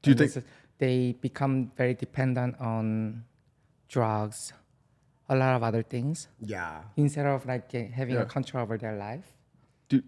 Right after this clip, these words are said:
Speaker 2: I feel like I have more control over my life than a lot of trans women,
Speaker 1: Mm-hmm.
Speaker 2: but I don't have a full control of my life because of the experiences I experience. Um, so I, I would just say that just, like,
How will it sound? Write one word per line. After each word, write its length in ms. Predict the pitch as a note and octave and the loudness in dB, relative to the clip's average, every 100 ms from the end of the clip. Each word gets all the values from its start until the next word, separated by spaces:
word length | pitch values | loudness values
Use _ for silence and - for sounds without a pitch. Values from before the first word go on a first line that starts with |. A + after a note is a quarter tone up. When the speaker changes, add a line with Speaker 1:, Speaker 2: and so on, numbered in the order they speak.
| - _ - | -4 _ -2
Speaker 2:
I 80 | C#3 | 0
feel 200 | - F3 | 6 8
like 160 | E3 C#3 | 8 8
I 80 | C#3+ | 6
have 100 | C#3 | 6
more 220 | C3+ C#3 | 6 4
control 360 | D3 C#3+ C#3 | 2 0 2
over 180 | B2+ C3 | 2 2
my 160 | A#2+ A#2+ | 4 2
life 420 | A2 A2 C3 - | 2 0 -2 -2
than 140 | C3+ A#2+ | -2 -2
a 60 | |
lot 160 | A2+ A#2 | 0 -2
of 60 | A#2+ | -4
trans 300 | C3 C3+ - | -6 -6 -4
women, 380 | E3 G3 A3+ C#4 | -4 -2 -2 -2
Speaker 1:
Mm-hmm. 280 | B2+ B2 B2+ | 0 0 2
Speaker 2:
but 80 | - | 4
I 100 | C3 | 6
don't 140 | C3+ C#3 | 6 4
have 140 | C#3 | 4
a 60 | B2 | 0
full 200 | - C3+ | -2 -4
control 320 | - A#2+ B2 | -4 -6 -4
of 60 | A2 | -4
my 140 | G#2 | -2
life 560 | G2 A2 G2+ F#2+ - - _ _ _ _ _ _ | -2 0 -2 -6 -12 -20 _ _ _ _ _ _
because 320 | A#2+ - A#2+ A2+ | -10 -4 -4 -4
of 160 | A2+ | -6
the 60 | A#2 | -8
experiences 540 | G#2+ - A#2+ A2+ A#2 G#2+ | -10 -8 -8 -6 -8 -6
I 100 | G#2+ | -8
experience. 760 | G2+ - B2+ B2 G2 G2+ - _ _ _ _ _ _ _ _ _ _ _ - | -10 -10 -8 -6 -8 -10 -16 _ _ _ _ _ _ _ _ _ _ _ -6
Um, 520 | B2 A#2 A2+ A2+ A#2 - _ _ _ _ _ _ _ _ _ _ _ _ _ | -4 -2 -2 -4 -6 -14 _ _ _ _ _ _ _ _ _ _ _ _ _
so 180 | - E3+ | 2 6
I, 160 | E3 E3+ | 6 6
I 80 | F3+ | 2
would 120 | A3+ | 0
just 180 | D#4+ - | -2 -4
say 100 | C3 | -4
that 240 | A2+ A2 | -2 -4
just, 160 | - A2 | -6 -6
like, 200 | A2 G#2 | -6 -6